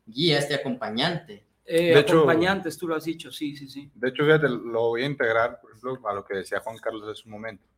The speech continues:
Speaker 3: De hecho, lo acabo de decir en esta palabra. O sea, formamos parte de esta... y re-, realmente queremos realizar un cambio, así como lo comenta Juan Carlos, necesitamos comenzar a integrarnos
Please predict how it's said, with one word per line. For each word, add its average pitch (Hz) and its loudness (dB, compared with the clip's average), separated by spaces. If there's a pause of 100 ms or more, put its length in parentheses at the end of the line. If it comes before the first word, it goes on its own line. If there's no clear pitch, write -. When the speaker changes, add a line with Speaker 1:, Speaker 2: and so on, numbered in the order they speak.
(260)
Speaker 3:
De 95 -8
hecho, 117 -8
lo 101 -2
acabo 101 -2
de 98 -2
decir 92 -4
en 95 -4
esta 95 -12
palabra. 95 -4
O - -20
sea, 123 0
formamos 139 0
parte 135 0
de 117 2
esta... 107 0 (840)
y - 2
re-, 151 -2
realmente 160 4
queremos 117 -2
realizar 101 -8
un 104 -10
cambio, 110 0
así 101 -10
como 101 -6
lo 90 -6
comenta 82 -8
Juan 78 -16
Carlos, 113 -4 (560)
necesitamos 117 -2
comenzar 104 -2 (280)
a 110 2
integrarnos 110 -2